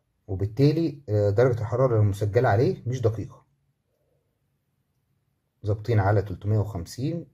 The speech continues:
وزي ما حضراتكم شايفين الحرارة وصلت ل تقريبًا تلتمية وتسعين درجة. طيب هنخفض تاني عشان برضو اللي هيشتري الكاوية دي يعرف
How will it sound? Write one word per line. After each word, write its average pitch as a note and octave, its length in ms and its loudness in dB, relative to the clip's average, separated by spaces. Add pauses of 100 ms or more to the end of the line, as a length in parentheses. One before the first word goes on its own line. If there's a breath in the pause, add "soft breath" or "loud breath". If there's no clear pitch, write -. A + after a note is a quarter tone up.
(880)
وزي G2+ 140 -2
ما G2 80 -6
حضراتكم G#2 340 -2
شايفين C#3+ 600 -6 (640)
الحرارة G#2 340 2
وصلت G#2+ 460 -2
ل A2 300 0 (1400)
تقريبًا G#2 640 2 (200)
تلتمية G2 380 -4
وتسعين F2+ 560 -6
درجة. D2 320 -10 (1900)
طيب - 240 -10 (280)
هنخفض - 500 -4
تاني D#3+ 420 -2 (380)
عشان F#2 240 -8
برضو G#2+ 380 2 (960)
اللي E2+ 100 -12
هيشتري G2+ 340 -4
الكاوية G2 340 -2
دي A#2 260 -2
يعرف A2 640 2